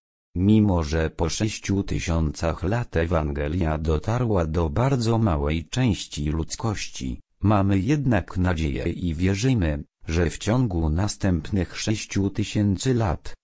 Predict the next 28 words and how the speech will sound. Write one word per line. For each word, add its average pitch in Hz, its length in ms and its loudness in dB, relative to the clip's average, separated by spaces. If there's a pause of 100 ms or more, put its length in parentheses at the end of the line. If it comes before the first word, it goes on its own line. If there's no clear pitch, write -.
(100)
dzięki 92 580 0
energii 98 840 0
i 80 60 -2
wspaniałomyślności 90 1600 0
Kościoła, 69 800 -2 (220)
Bóg 139 340 0
uleczy 82 560 0
zło 90 320 0
wprowadzone 85 840 2
przez - 420 -4
szatana, 104 760 0 (220)
aby 85 340 2
wszyscy - 540 -2
żyjący 76 600 -2
mogli 120 440 0
przynajmniej 123 880 2
dowiedzieć 92 680 0
się 95 280 0
o 82 80 4
Jego 85 400 2
miłości 104 920 0
i 160 160 4
mieli 110 400 4
okazję 87 600 0
uwierzyć 82 840 -2
i 80 280 -2
być 101 460 -2
zbawieni. 78 840 -2